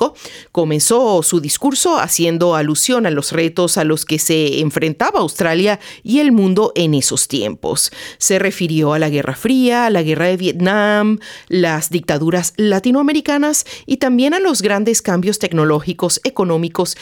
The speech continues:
y en la política global que marcaron esa época, con el fin de establecer también una comparación o un paralelo entre los desafíos de aquel entonces con los actuales. También incluyó algunas referencias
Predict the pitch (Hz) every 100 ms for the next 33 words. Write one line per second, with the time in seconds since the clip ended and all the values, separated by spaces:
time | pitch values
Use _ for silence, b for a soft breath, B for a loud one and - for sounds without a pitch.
0 | B - 233 190 156 143 139 165 208 -
1 | 170 165 156 156 220 - 190 151 143 139
2 | 147 160 - 151 - 156 139 143 131 -
3 | 139 B B B - 294 311 294 285 311
4 | 185 214 226 190 160 156 190 202 170 156
5 | 190 190 175 - 220 214 208 208 196 180
6 | 165 147 139 139 285 320 B B - 147
7 | 175 277 202 226 208 175 180 185 - 202
8 | 220 165 151 170 196 - 160 147 147 190
9 | 160 135 - 143 - 156 233 240 277 269
10 | - 285 - B B - 220 220 247 -
11 | 175 165 - 170 160 160 - - 156 -
12 | - B B - 175 185 269 320 - 349
13 | 339 190 165 202 - 190 190 165 165 160
14 | 180 - - 220 190 156 151 - 160 -